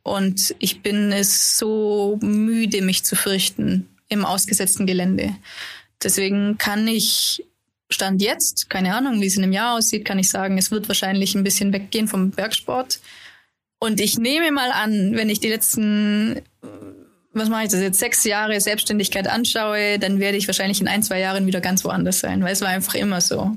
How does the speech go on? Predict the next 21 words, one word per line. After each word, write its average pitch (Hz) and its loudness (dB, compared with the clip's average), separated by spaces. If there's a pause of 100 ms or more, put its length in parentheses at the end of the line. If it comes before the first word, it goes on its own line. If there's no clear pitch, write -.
Und 202 -4 (100)
momentan 254 0
kann 226 0
ich's - 2
mir 214 2
noch 208 2
nicht 277 0
vorstellen, 311 0
weil 196 0
ich 190 0
finde 214 0
das - 0
Podcasten 262 -2
mega 196 0
gut. 262 -4 (560)
Das 190 0
ist 190 0
das, 202 0
was 196 0
mir 202 2
total 220 0